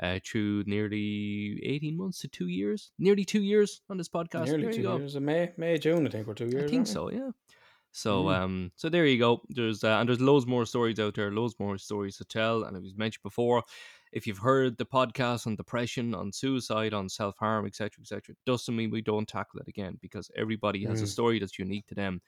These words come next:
Speaker 1: and we need to tell it from so many different angles to try and break the stigma around mental health. And, uh, as I said to you, you can get in touch. You can get in touch with us through the socials, or you can email us as well. Actually, just hop onto the website and you get all the details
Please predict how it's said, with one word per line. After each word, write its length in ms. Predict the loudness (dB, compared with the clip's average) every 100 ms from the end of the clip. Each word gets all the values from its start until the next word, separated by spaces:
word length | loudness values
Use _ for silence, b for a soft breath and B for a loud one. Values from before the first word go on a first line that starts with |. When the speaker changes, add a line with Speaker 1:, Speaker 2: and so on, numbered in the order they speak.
| B B B -4
Speaker 1:
and 380 | 0 0 -2 -4
we 120 | -2
need 160 | -2 -4
to 80 | -6
tell 220 | -6 -6
it 80 | -8
from 280 | -8 -6 -6
so 240 | 0 2
many 200 | 2 0
different 300 | -4 -6 -6
angles 320 | -6 -8 -10 -12
to 80 | -16
try 360 | -10 -8 -8 -8
and 220 | -10 -6
break 280 | -2 -2 -4 -12
the 80 | -10
stigma 440 | -8 -8 -8 -8
around 260 | -8 -10 -12 -12
mental 280 | -12 -14 -10
health. 280 | -8 -8 -14 B B B B B -4
And, 760 | 4 6 6 4 4 2 0 2
uh, 460 | 4 4 4 2 0 -6 0
as 100 | 0
I 40 |
said 200 | 4 4
to 40 | 4
you, 140 | 2 0
you 80 | -2
can 60 | 2
get 140 | 4
in 60 | 4
touch. 220 | 2 2
You 60 |
can 80 | 2
get 120 | 2
in 60 | 2
touch 240 | 2 -2
with 120 | 2 0
us 60 |
through 180 | 2 0
the 40 | 4
socials, 640 | 4 4 4 4 4 0
or 160 | -2 0
you 180 | 0 -2
can 160 | -2
email 320 | 0 0 -2
us 180 | -4 -6
as 140 | -8 -2
well. 260 | -2 -2
Actually, 300 | -4 -4 -4
just 160 | -4 -2
hop 160 | -2 -2
onto 220 | -6 -8
the 60 | -12
website 320 | -12 -12 -12
and 80 | -14
you 80 |
get 100 | -14
all 120 | -14 -14
the 80 | -18
details 420 | -18 -16 -18